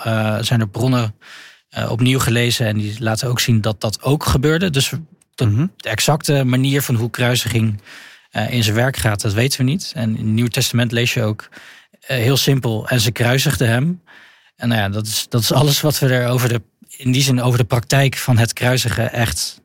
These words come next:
Speaker 1: eh, weten. Ehm, er zijn wel andere teksten dat die zeggen van, nou, en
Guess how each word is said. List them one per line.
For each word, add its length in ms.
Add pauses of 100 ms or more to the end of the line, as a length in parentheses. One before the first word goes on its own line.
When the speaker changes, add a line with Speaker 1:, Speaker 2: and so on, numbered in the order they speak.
(480)
Speaker 1:
eh, 220
weten. 560 (880)
Ehm, 420
er 160
zijn 220
wel 80
andere 260
teksten 440
dat 160 (140)
die 120
zeggen 260
van, 100
nou, 220 (120)
en 260